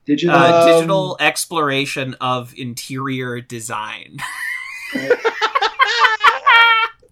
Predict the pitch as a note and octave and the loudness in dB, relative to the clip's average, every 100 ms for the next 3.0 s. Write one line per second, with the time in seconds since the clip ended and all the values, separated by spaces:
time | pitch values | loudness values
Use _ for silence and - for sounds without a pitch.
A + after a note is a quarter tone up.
0 | _ _ _ _ - E3+ F#3+ - C3 D#3 | _ _ _ _ -4 -2 -2 -4 -6 -6
1 | D#3+ - C3 A#2+ B2+ B2 - _ _ _ | -8 -14 -12 -10 -10 -10 -18 _ _ _
2 | _ _ - G#3+ A#3 G3 A#2 A2+ A2+ A2+ | _ _ -4 2 2 2 0 -6 -8 -12